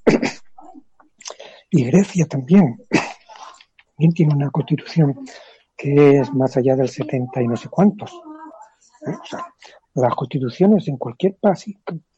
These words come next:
en cualquier país del mundo parece que no son tan extrañas ni tan raras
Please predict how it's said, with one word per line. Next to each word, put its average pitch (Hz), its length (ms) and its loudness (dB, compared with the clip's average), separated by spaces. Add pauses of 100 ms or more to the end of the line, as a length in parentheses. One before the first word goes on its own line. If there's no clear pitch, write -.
(220)
en 131 140 -12
cualquier 127 420 -4
país 165 380 2
del 156 100 -4
mundo 202 280 0
parece 160 320 -2
que 139 360 -8 (400)
no 143 180 0
son 151 520 -4
tan 127 380 -8
extrañas 151 720 -6
ni 127 140 -10
tan 120 300 -12
raras 143 460 -2